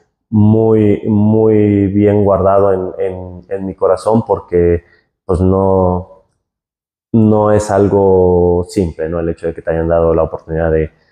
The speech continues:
de debutar y de, y de pertenecer a ese club, ¿no? Y en el tema general, cuanto al partido, pues sí, ellos vienen bien, vienen de, de sacar un buen resultado, como dices, vienen de líderes, pero,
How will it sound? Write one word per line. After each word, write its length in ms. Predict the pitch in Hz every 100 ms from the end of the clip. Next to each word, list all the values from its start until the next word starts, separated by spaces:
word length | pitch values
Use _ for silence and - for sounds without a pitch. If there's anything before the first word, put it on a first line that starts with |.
| _ _ _
de 240 | 95 98
debutar 460 | 92 85 85 92 101
y 60 | 95
de, 300 | 87 85 -
y 120 | 98
de 120 | 90
pertenecer 680 | 87 87 76 90 87 - 92
a 40 |
ese 180 | 90 80
club, 180 | - 80
¿no? 220 | 80 117 - _ _ _ _
Y 520 | - 113 110 104 104 104
en 160 | 104
el 160 | 101 90
tema 920 | 104 123 131 107 98 95 90 90 87 - -
general, 640 | 98 92 90 101 117 107 -
cuanto 320 | 90 90 90
al 200 | 90 90
partido, 500 | 92 95 101 120 143
pues 140 | 107 85
sí, 260 | 98 92 _ _
ellos 300 | - 101 101
vienen 280 | 92 95 90
bien, 320 | 92 113 120
vienen 380 | 107 104 104 104
de, 360 | 95 92 90 104
de 100 | 101
sacar 300 | 92 95 104
un 160 | 104 101
buen 160 | 104
resultado, 640 | 98 101 95 - 104 120 139 - - _ _
como 160 | - 90
dices, 240 | 85 82
vienen 340 | 87 90 92 90
de 100 | 90
líderes, 440 | 90 95 113 123
pero, 300 | - 90 87